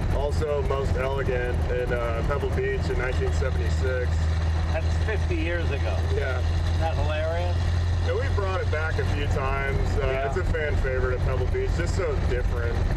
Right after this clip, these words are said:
Speaker 2: Yeah, you know, it's funny. They, this was such a prestige car when it came out. They got so much publicity, but they didn't sell very many. I mean, they were the equal of Rolls-Royce or Mercedes-Benz or Packard. It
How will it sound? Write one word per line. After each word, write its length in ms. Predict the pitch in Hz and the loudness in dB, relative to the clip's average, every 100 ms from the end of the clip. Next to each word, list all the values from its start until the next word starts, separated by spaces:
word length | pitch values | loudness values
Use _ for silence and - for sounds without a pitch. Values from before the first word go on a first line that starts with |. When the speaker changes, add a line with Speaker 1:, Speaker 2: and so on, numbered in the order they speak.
| - - - - - | 0 0 0 0 0
Speaker 2:
Yeah, 260 | 220 247 226 | 0 0 -2
you 160 | 202 202 | 0 0
know, 240 | 208 208 | 0 -2
it's 200 | 196 185 - | 0 0 0
funny. 260 | 214 - 185 | 0 0 0
They, 300 | 175 175 180 - - - - - - - - | 0 0 0 0 0 0 0 0 0 0 2
this 140 | - - | 2 2
was 120 | - | 0
such 260 | 240 226 214 | 0 0 0
a 80 | 202 202 | 0 0
prestige 520 | 202 196 - 190 170 - | 0 0 0 0 0 0
car 220 | 185 185 170 | 0 0 0
when 180 | 170 | 0
it 100 | 165 165 | 0 0
came 200 | 160 165 | 0 0
out. 260 | 175 156 - - - - - | 0 -2 -2 0 0 0 0
They 60 | 170 | 0
got 160 | 170 - | 0 0
so 140 | - - | 0 0
much 180 | 208 - | 0 0
publicity, 640 | 180 - 196 196 - 220 180 - - - | 0 0 0 0 0 0 0 0 0 0
but 140 | - | 0
they 100 | 220 | 0
didn't 260 | 240 247 - | 0 0 0
sell 300 | - 240 254 | 0 0 0
very 280 | 247 175 156 | 0 0 0
many. 360 | - 139 - - | 0 0 0 0
I 100 | 165 | 0
mean, 200 | 185 185 | 0 0
they 160 | 196 190 | 0 0
were 160 | 190 | 0
the 260 | 180 180 196 | 0 0 0
equal 340 | - 208 190 | 0 0 0
of 140 | 175 170 - - - - - | 0 0 0 0 0 0 2
Rolls-Royce 760 | 170 185 190 - 175 170 190 - | 2 0 0 0 0 0 0 0
or 60 | |
Mercedes-Benz 960 | - - - 175 170 165 151 170 175 175 175 | 0 0 2 0 2 2 2 2 2 2 2
or 60 | - | 2
Packard. 540 | 170 185 202 - 202 139 - - - - - - - - - - - - | 2 2 2 2 2 2 2 2 2 2 2 2 2 2 2 2 2 2
It 120 | - | 2